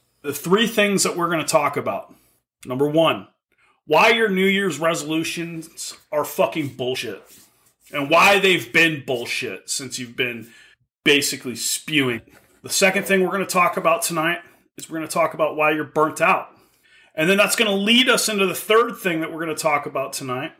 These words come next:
which should really set a fire under your ass going into the last two weeks of the year, which is your comfort zone. All right, so very first thing, let me tell you right now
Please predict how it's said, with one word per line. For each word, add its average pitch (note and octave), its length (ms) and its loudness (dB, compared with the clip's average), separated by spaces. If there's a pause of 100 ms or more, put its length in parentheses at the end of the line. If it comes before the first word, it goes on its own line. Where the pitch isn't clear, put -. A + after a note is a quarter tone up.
(240)
which D#3+ 180 -4
should D3 320 -4
really G3 260 4
set F#3+ 260 0
a D#3 60 0
fire E3+ 560 2
under C#3+ 160 -2
your B2+ 180 -2
ass B2+ 280 0
going C#3+ 360 -2
into C#3 600 0 (500)
the C3 100 0
last C3 500 2 (340)
two D#3+ 240 2
weeks B2+ 320 0
of B2+ 60 -6
the A#2 100 -4
year, A#2 260 -4
which A#2+ 220 -4
is A#2 320 -4 (500)
your D3+ 160 2
comfort B2+ 480 -4
zone. F2+ 260 -10 (320)
All C#3+ 100 -2
right, G3+ 200 2
so F#3+ 400 2 (300)
very F#3+ 220 0
first - 320 0
thing, A#2 180 -6 (560)
let - 20 -20
me - 80 -14
tell F3+ 220 -2
you D#3 80 -2
right C3+ 200 0
now - 280 -16